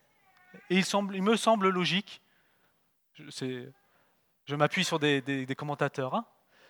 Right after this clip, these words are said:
pour, pour dire que le quatrième royaume, ce serait étrange qu'il ne serait pas aussi de nature physique établie. On parle d'un royaume qui détruit tout, et aujourd'hui on voit toujours bien que le,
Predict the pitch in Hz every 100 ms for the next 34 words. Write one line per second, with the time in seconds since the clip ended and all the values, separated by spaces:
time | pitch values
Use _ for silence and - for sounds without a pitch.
0 | _ _ 165 156 151 156 - 165 156 147
1 | 165 135 208 208 185 165 156 196 175 _
2 | _ _ 170 - _ 160 - 185 190 175
3 | 185 190 - 160 147 143 - 143 139 156
4 | 151 139 151 135 135 - - - 160 143
5 | - - - _ _ 139 127 127 135 151
6 | _ - 147 160 151 151 151 156 151 -
7 | 143 _ _ - 180 - 196 - 226 -
8 | _ _ _ _ _ 160 156 160 160 160
9 | 180 160 160 - 170 202 170 180 208 180
10 | 160 160